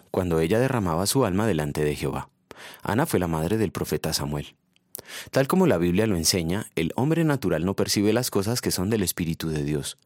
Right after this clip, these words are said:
porque para él son locura, y no las puede entender,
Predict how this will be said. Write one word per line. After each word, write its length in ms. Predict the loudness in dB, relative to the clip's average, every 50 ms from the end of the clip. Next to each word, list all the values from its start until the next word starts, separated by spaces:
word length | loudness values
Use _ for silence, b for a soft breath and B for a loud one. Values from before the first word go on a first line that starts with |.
| B B B B B B
porque 220 | -2 -2 -2 0
para 280 | 0 0 0 2 2 0
él 100 | 0 0
son 200 | 0 0 2 2
locura, 420 | 0 0 -2 -4 -4 -4 -6 -12 _ _ _ _
y 100 | -2 0
no 120 | 2 2 2
las 160 | 2 0 0
puede 300 | 2 2 2 2 2 0
entender, 480 | -2 -2 -4 -4 -2 -2 -4 -4 -6